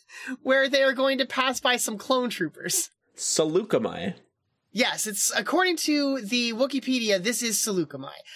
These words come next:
Speaker 1: I was looking at it and I was like, I really, like, this, this landscape seems familiar, but we don't actually get to see a lot of, um, what's happening here. Uh, but it is the planet from, um, it's a planet from Revenge of the Sith as well.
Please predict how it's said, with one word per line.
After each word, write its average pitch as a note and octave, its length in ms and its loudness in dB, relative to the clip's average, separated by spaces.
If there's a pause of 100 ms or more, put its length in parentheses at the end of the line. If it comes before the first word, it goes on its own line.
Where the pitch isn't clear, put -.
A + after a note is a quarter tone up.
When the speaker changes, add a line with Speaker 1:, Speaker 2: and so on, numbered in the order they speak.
(140)
Speaker 1:
I D#4+ 140 4
was F4+ 140 2
looking G4 240 0 (100)
at F#4 80 4
it E4+ 40 -2
and C#4+ 100 2
I D4 80 4
was C#4+ 100 2
like, C#4 140 2
I C#4 60 4
really, G4 420 0
like, C#4 200 0
this, D4+ 280 -2
this C#4+ 320 -2 (340)
landscape F4+ 500 0
seems D4 380 0
familiar, B3 540 0
but A3 200 -2
we G#3+ 120 -2
don't A#3 200 2
actually A#3 300 0
get A3 140 -4
to G#3 80 -6
see G#3+ 240 0
a G3+ 60 2
lot E3 280 2
of, D#3 360 2
um, C#3+ 360 0 (420)
what's F3 200 0
happening G#3+ 420 0
here. D4 400 0 (640)
Uh, F#3 240 4
but A3+ 180 2
it A3+ 100 2
is C4 220 2
the A#3+ 120 0
planet B3 360 2
from, G#3+ 380 0
um, F#3 420 2
it's G3+ 140 -4
a G#3 40 -8
planet A#3+ 280 0
from G#3+ 140 -6
Revenge G#3 320 0
of F#3 140 -6
the E3 80 -8
Sith F3 840 -4
as D3+ 380 -2
well. D3 640 -4